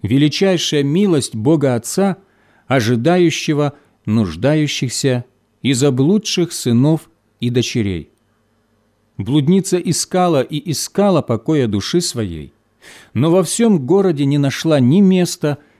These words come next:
ни людей, ни сочувствующих, а, услышав об Иисусе, торопилась найти Его. В Псалме сто тридцатом написано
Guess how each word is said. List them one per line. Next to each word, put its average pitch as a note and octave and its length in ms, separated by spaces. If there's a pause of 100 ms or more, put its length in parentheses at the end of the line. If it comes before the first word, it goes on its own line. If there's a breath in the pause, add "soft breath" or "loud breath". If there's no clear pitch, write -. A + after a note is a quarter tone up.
(140 soft breath)
ни A#2+ 200
людей, D#3 560 (340 soft breath)
ни C3 140
сочувствующих, A#2+ 1300 (480)
а, G2+ 120
услышав C3 680
об A2+ 200
Иисусе, G#2 680 (600)
торопилась B2 840 (400)
найти A#2+ 460
Его. E2 420 (2500)
В F#2+ 160
Псалме E3+ 500
сто - 200
тридцатом D3+ 640
написано G2+ 640